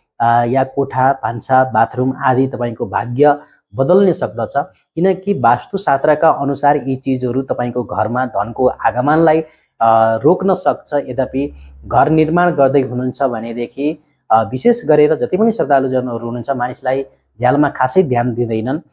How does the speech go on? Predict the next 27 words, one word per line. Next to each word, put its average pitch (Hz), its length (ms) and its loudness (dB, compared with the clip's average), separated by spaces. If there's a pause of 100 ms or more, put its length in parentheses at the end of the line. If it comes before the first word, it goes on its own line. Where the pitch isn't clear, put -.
(260)
र 131 100 2
ढोकामा 131 420 0
खासै 131 320 0
ध्यान 123 260 2
दिने 117 240 -2
गर्दैनन् 110 560 -2
र 120 220 4 (320)
विशेष 151 200 2
गरेर 127 280 2
आज 113 240 -2
मैले 117 400 -4
झ्याल 113 300 0
ढोकाका 113 440 -2
बारेमा 110 380 -2
तपाईँको 113 380 -10
भाग्य 110 400 0
बदल्न 110 340 -4 (100)
सक्छ, - 300 -6 (380)
तसर्थ 147 420 -2
झ्यालका 123 360 0
लागि 123 400 0 (340)
शुभ 214 100 2
दिशा 156 340 2
कुन 143 260 0
हो 139 240 0 (180)
यसका 127 200 0
बारेमा 117 420 -2